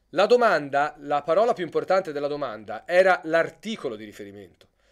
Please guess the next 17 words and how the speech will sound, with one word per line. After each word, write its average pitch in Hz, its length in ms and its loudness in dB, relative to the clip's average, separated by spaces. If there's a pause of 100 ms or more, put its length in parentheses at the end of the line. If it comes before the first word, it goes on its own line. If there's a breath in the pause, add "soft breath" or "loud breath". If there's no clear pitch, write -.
(160)
Siccome 247 420 2
la 180 120 2
normativa 165 420 0
anticorruzione 151 600 -4
non 202 320 2
è 170 100 4
nel 123 220 -6
tuel, 107 540 -12
la 147 140 -2
B 160 160 -6
la 151 120 -2
scarto 120 320 -8
subito. - 360 -18 (280)
Non 151 360 -8
è 185 100 2
nel 185 200 -8
tuel. - 280 -14